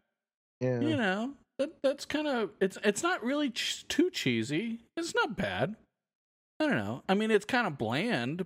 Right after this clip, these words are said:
Speaker 2: but it's, it's not
Speaker 1: Yeah,
Speaker 2: bad.
Speaker 1: that's one of those, come up with a better pickup line. You know,
Speaker 2: <laughs>
Speaker 1: that's, that's the kind of response you get. Now, see, it's really funny. We're sitting here talking about saying these to women. And if any of these, if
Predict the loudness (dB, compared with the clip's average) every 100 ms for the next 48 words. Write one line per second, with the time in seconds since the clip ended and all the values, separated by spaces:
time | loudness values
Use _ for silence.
0 | 2 4 4 0 -2 -2 0 0 4 6
1 | 6 2 0 0 0 0 -2 -6 _ 0
2 | 0 0 -2 -2 -2 -4 -4 -4 -4 -6
3 | -10 -14 _ 2 2 0 -4 0 2 4
4 | 0 0 0 0 0 0 2 2 0 2
5 | 0 0 -2 -2 -4 -4 -12 -6 -6 -4
6 | -10 -10 _ _ -2 2 2 2 0 0
7 | 0 -2 0 -4 -6 _ _ _ 0 0
8 | 2 0 0 0 0 0 -2 -4 -2 -2
9 | 0 0 -2 -2 -2 0 0 0 -2 -8
10 | _ _ _ _ _ _ _ _ _ _
11 | _ _ 0 0 -2 _ 0 0 0 -14
12 | _ _ 2 2 4 0 0 -2 -2 -2
13 | -6 -14 -18 _ _ -4